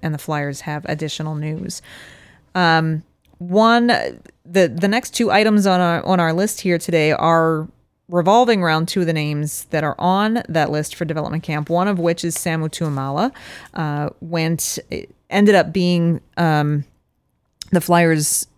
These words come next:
first selection in the draft this year. He's a second round pick. Remember, they traded away, uh, their first round pick. Um,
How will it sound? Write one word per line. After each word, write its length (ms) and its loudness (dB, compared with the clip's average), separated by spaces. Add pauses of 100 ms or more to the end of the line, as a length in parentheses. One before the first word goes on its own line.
first 800 -2
selection 920 0
in 180 -2
the 80 -2
draft 340 0
this 220 -4
year. 460 0
He's 180 -2
a 80 -4
second 380 -2
round 320 -2
pick. 280 -6
Remember, 480 -4
they 220 -6
traded 380 -2
away, 520 -2 (540)
uh, 320 -2
their 240 -2
first 440 0
round 380 -2
pick. 460 -6 (400)
Um, 460 -2